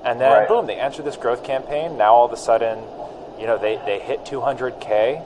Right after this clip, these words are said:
Speaker 1: and
Speaker 2: Right.
Speaker 1: their engagement stays stagnant. It stays at, at pre,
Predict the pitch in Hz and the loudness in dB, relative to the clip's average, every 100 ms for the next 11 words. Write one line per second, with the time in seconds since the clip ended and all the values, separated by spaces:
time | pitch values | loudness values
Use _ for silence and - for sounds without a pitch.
0 | - 113 113 113 107 113 110 127 123 120 | -6 -2 0 0 -4 0 2 4 0 -4
1 | 120 117 117 - 113 107 - 107 92 92 | -6 -6 -12 -8 -6 -6 -2 0 0 -2
2 | 92 - 110 104 110 104 - 107 - - | -10 -8 -8 -2 0 0 0 -2 -4 -10
3 | 143 135 127 120 | -8 -6 -6 -8